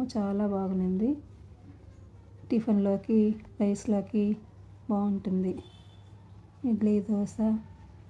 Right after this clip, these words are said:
చపాతీలోకి, రైస్లోకి, సా-, సంగట్లోకి ఏ దేనిలో వేసుకున్నా సూపర్గా ఉంటుంది. ట్రై చేయండి మీరు కూడా. కొద్దిగా చింతపండు వేసింది, చింతపులుపు కలిపేసి కొద్దిగా వంచేసింది.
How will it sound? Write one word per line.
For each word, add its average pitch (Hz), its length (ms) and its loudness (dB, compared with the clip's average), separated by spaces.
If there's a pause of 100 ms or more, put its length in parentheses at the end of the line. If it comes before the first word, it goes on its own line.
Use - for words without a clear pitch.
(720)
చపాతీలోకి, 208 840 0
రైస్లోకి, 208 640 0 (140)
సా-, 208 380 0
సంగట్లోకి 208 560 0
ఏ 208 140 2
దేనిలో 208 340 2
వేసుకున్నా 233 520 4 (300)
సూపర్గా 214 540 4
ఉంటుంది. 196 420 0 (720)
ట్రై 214 180 4
చేయండి 208 320 4
మీరు 202 280 2
కూడా. 220 160 2 (380)
కొద్దిగా 233 400 2 (100)
చింతపండు 208 500 2
వేసింది, 196 540 -2 (1400)
చింతపులుపు 202 560 0 (640)
కలిపేసి 214 520 0
కొద్దిగా 214 420 0
వంచేసింది. 190 640 0